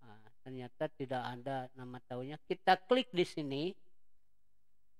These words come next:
Juga tidak diketemukan. Biasanya kalau Anda menggunakan WordPress itu ada tahun dan ini ya. Oke.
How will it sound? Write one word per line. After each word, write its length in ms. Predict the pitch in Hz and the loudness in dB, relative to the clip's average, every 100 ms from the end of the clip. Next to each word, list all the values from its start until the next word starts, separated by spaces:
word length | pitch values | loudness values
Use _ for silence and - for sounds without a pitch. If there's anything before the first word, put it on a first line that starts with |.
| - - - - | -18 -18 -18 -4
Juga 240 | 143 156 | 4 8
tidak 480 | 170 - 151 156 151 | 8 8 8 8 8
diketemukan. 720 | 151 - - 151 143 - 170 | 4 0 0 0 2 8 8
Biasanya 480 | 190 175 165 190 208 | 10 8 8 8 8
kalau 240 | 202 196 180 | 10 10 10
Anda 240 | 180 180 | 8 4
menggunakan 600 | 180 175 175 165 - 160 | 4 4 4 4 4 4
WordPress 800 | 156 147 139 156 165 196 226 - | 4 0 2 8 10 10 8 0
itu 320 | - 147 - 196 | -4 -2 4 6
ada 400 | 165 151 156 156 | 8 6 6 4
tahun 640 | - 143 151 175 160 156 | 6 8 10 10 6 6
dan 400 | 147 143 147 139 | 8 8 6 2
ini 400 | 151 165 135 143 | 0 2 4 4
ya. 40 | 175 - - - - - - - - - - - - - - - - - - - - 135 | 2 -4 -20 -20 -20 -18 -18 -18 -18 -18 -18 -18 -20 -20 -18 -18 -18 -18 -18 -18 -12 -4
Oke. 960 | 139 139 131 - - 151 160 160 170 | 0 0 -4 -8 0 2 4 2 -2